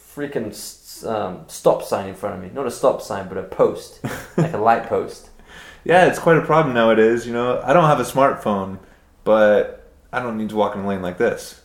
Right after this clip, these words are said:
Speaker 1: No. So let's hear it, man. What's the article all about? What's happening here?
Speaker 2: So smartphone users glued to their screens can now shuffle along in unison after a Chinese city gave them their own designated walking lane.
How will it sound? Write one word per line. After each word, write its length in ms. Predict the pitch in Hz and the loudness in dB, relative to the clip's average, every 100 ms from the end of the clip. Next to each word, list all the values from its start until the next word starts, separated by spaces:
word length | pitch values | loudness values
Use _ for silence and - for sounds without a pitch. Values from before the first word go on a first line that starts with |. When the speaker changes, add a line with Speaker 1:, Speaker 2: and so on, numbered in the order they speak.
| - | -12
Speaker 1:
No. 180 | 101 101 - _ _ - - _ _ _ 117 | -8 -8 -12 _ _ -16 -16 _ _ _ -2
So 80 | |
let's 180 | 135 143 | 2 4
hear 140 | 165 170 | 4 4
it, 40 | |
man. 180 | 135 135 | 2 -2
What's 180 | 127 131 | -4 4
the 80 | |
article 300 | 127 127 - | 6 6 4
all 180 | 113 123 | 4 4
about? 480 | 113 135 123 - - _ | 4 2 2 -6 -20 _
What's 220 | 110 120 | -8 -4
happening 400 | 135 127 110 101 | -2 -2 -4 -10
here? 240 | 101 95 - _ _ _ _ _ | -12 -14 -18 _ _ _ _ _
Speaker 2:
So 260 | - - 127 | -18 -6 -4
smartphone 680 | 110 - 170 214 - 151 127 | -4 2 4 4 4 0 2
users 400 | 117 120 127 120 | -2 0 -2 -4
glued 460 | - 131 165 196 160 | -8 0 2 2 -2
to 100 | 139 | 0
their 160 | 113 | 0
screens 600 | 104 - - 156 127 101 | 0 -6 -2 0 0 -2
can 160 | - 113 | -4 -2
now 160 | 135 151 | 0 0
shuffle 500 | - - 156 170 151 | 0 0 2 4 4
along 300 | 131 131 127 | 4 2 0
in 120 | 98 | -2
unison 560 | 113 156 147 - 90 87 _ - | -2 -2 -2 -2 -6 -8 _ -6
after 220 | - - | -4 -2
a 80 | 95 | -4
Chinese 500 | - 131 143 151 147 | -2 -2 0 -2 0
city 220 | 139 131 | 0 0
gave 280 | 113 113 131 | 0 0 2
them 140 | 135 | 0
their 160 | 117 95 | -2 -2
own 260 | 110 123 120 | 0 0 2
designated 600 | 104 117 117 113 110 101 | 2 2 0 0 0 2
walking 380 | 92 98 90 80 | 2 2 -2 -6
lane. 260 | 69 - | -8 -14